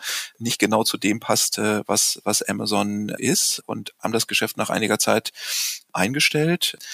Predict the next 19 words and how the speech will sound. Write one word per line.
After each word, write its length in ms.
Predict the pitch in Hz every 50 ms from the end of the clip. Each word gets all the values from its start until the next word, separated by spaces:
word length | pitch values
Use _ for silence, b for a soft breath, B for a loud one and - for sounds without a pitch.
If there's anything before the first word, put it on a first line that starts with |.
| B B B _
Fun 260 | - - - 110 131
Fact, 460 | - - 131 131 - - - - - -
der, 160 | 113 113 113
der 120 | - 104
Manager, 540 | 107 104 107 123 127 123 - 127 117 117 113
der 160 | - - 113
das 260 | 110 117 110 - -
bei 160 | - - 98 98
Amazon 360 | - 117 107 104 107 107 104
gemacht 400 | 107 101 104 - - - - -
hat, 240 | 127 131 - - -
ist 240 | - - - -
dann 120 | - 113 110
C 280 | - - - 107 107
E 60 | 113 -
O 260 | - 104 113 120 123
eines 200 | - - 107 -
direkten 360 | - 98 - 110 - - 107
Wettbewerber-, 640 | 104 - - - 104 - - - - 110 - - -